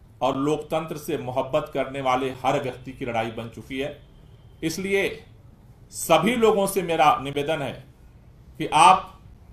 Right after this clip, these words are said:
ज्यादा से ज्यादा संख्या में जो संविधान और लोकतंत्र से मोहब्बत करते हैं, वो इस रैली में शामिल होने के लिए रामलीला मैदान पहुंचें। इस पूरी तैयारी के लिए हमने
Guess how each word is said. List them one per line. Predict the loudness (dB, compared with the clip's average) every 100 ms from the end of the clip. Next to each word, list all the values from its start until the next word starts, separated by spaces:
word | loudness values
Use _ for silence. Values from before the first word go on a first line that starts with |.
| -4
ज्यादा | 4 4 6 4
से | 2
ज्यादा | 0 2 4 4
संख्या | 2 -8 0 2
में | 2 -2 -12 -20 -20 -20 -14 -6
जो | -4
संविधान | -4 -4 -4 -2 -2 0
और | 0
लोकतंत्र | 0 0 -4 -8 -6
से | -8
मोहब्बत | -4 -6 -2 -2 -2
करते | -6 -4
हैं, | -6 -8 -12 -20 -20 -20 -20 -20 -6
वो | 4 6 8 4 -2 -16 -20 -20 -20 -20 -20 -20 -20 -6 0
इस | 0 -2 -14 -20 -20 -20 -20 -20 -20 -20 -20 -20 -20 -12
रैली | 0 0 2 0
में | 0
शामिल | -2 -2 -2 -4
होने | -4 -4 -4
के | -4
लिए | -2
रामलीला | 0 0 0 0 0
मैदान | 0 -2 -4 -4
पहुंचें। | -8 -6 -8 -8 -12 -20 -20 -20 -20 -20 -20 -12 -2
इस | -2 -2
पूरी | -6 -6 -6
तैयारी | 0 4 8 6 4
के | 0 0
लिए | 4 4 2 -4 -20 -20 -20 -20 -20 -20 -20 -20 -6
हमने | -4 -2 -2 -2 -4